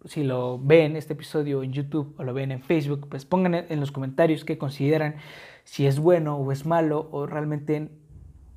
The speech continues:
no están muy dispuestos ustedes como estudiantes, como padres, están dispuestos a regresar, a que sus hijos más bien regresen a clases.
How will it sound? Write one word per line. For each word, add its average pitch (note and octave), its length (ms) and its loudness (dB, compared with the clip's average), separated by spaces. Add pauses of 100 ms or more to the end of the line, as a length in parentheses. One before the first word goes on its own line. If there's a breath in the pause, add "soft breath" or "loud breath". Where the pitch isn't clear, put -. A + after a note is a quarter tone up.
(120)
no E3 500 -2
están D#3 320 0
muy D#3 140 2
dispuestos C#3+ 500 -2
ustedes C#3+ 320 0
como C3+ 160 -4
estudiantes, C#3+ 640 -2
como A#2 240 -8
padres, C#3 380 0
están C#3 160 -2
dispuestos C#3 560 -4
a B2 60 -6
regresar, C3 420 -2 (340 loud breath)
a C3 100 -2
que C#3+ 100 -2
sus C#3+ 200 -2
hijos D3+ 300 0
más C#3 160 0
bien C#3+ 260 0
regresen D3 580 4
a B2+ 60 -14
clases. C#3+ 560 -2